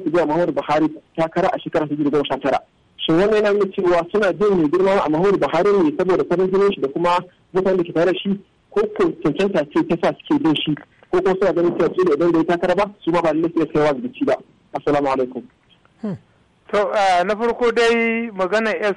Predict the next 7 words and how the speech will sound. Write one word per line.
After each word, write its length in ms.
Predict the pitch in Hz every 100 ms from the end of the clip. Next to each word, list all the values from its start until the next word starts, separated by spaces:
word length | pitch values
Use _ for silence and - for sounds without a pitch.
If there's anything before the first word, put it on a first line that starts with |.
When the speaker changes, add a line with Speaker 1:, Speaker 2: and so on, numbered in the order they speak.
| -
Speaker 3:
Power, 680 | 208 208 202 196 196 196 196 _ 196
Speaker 2:
Hmm. 480 | 185 170 156 160 151 _ -
Speaker 3:
ah, 540 | 170 170 165 165 160 170
na 140 | 185
mutum 800 | 208 190 202 190 180 170 160 151
dubu 300 | 160 175 196
biyar. 320 | 170 170 151